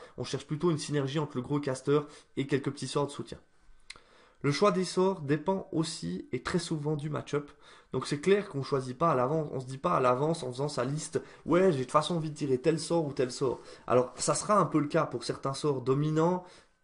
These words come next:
qu'on veut avoir dans tous les cas, ça c'est clair et net. Mais sinon il y a vraiment des sorts qui vont être bons contre certains matchs et beaucoup moins bons contre d'autres. Je prends l'exemple à nouveau, euh, de mes ogres. Quand je jouais par exemple Endogastromancie avec des cieux, eh ben, si je tirais le projectile magique,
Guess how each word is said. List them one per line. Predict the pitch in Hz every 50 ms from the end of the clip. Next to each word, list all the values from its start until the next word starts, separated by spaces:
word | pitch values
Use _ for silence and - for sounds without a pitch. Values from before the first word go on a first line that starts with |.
| _ _ _
qu'on | - 131 135
veut | 127 135 147
avoir | 143 139 147 151 143
dans | 135 123
tous | 120 143 127
les | 131 127
cas, | - 120 110 - -
ça | - -
c'est | - - 120
clair | - 135 139 135
et | 131
net. | 135 123 113 - - - - - - - -
Mais | 131 127
sinon | - - 165 185 202
il |
y | 175
a | 131
vraiment | 127 131 143 165 175 180
des | 151 131
sorts | 127 - 147 151 170 180 180
qui | - - 139
vont | 127 127 127
être | 120 - 127
bons | 123 131 175 226 247
contre | 240 - 139 -
certains | - 147 147 - 147 139
matchs | 147 180 220 220 - - - - - - - - -
et | - 123
beaucoup | 123 165 175 - 196
moins | 190 170 151 143
bons | 147 170 170
contre | 147 127 127 - 147
d'autres. | 147 127 - 113 - - - _ _ _ _ _ _ _ _ _ _ _ _ _ _ _ _ - -
Je | - -
prends | - 160
l'exemple | 160 156 147 151 170 175 175 -
à | - 127
nouveau, | 135 139 139 156 180 196 196 - - - - - - 104
euh, | 123 127
de | 131 160
mes | 175 175 147 123 127
ogres. | 143 175 175 156 139 -
Quand | 143 143 143
je | 127 135 131
jouais | 127 139 147 160 156
par | 156 123 120
exemple | 123 120 131 147 151 147 123 120 123 -
Endogastromancie | 131 135 135 151 139 135 135 - - 143 131 143 147 - 180
avec | 156 123 123 120
des | 117 117
cieux, | 117 - - - 180 214 247 - - - - - - -
eh |
ben, | 123 131 131
si | 127 - 185
je | 170 170
tirais | 151 160 - 151 135
le | 120
projectile | - - 160 147 147 147 - - 135
magique, | 127 120 123 143 190 214 - -